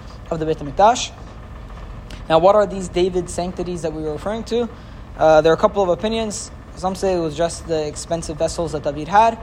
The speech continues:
Others say it's, it refers to the vessels that David had prepared for use in the Beit HaMikdash, and now he's bringing them into the storehouse of the Beit HaMikdash. Some say it means that he put them for storage 'cause he didn't want to use them.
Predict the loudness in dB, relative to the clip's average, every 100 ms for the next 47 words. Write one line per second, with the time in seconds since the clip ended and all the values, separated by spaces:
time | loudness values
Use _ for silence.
0 | -10 -16 -16 2 4 4 2 0 0 -4
1 | -6 -4 -4 -2 -2 -2 -4 0 0 0
2 | 0 -2 0 0 0 -4 0 0 2 -4
3 | -2 -4 -4 -6 -6 -8 -8 -8 -6 -6
4 | -6 -2 6 6 4 -6 -12 -14 -16 -16
5 | -16 -8 -4 -2 -4 -8 0 4 4 2
6 | -2 -4 -4 0 0 0 -6 -6 -6 -4
7 | -2 0 -2 -4 -8 -8 -8 -8 4 6
8 | 4 -2 -14 -16 -16 -16 -16 -10 2 4
9 | 4 2 4 6 6 0 -8 -16 -16 -16
10 | -16 -16 -16 -6 -6 -4 -4 0 -2 -2
11 | -4 2 2 2 -2 -6 -2 4 4 4
12 | 0 -6 -6 -6 -6 -6 -6 -6 -6 -6
13 | -6 -6 -10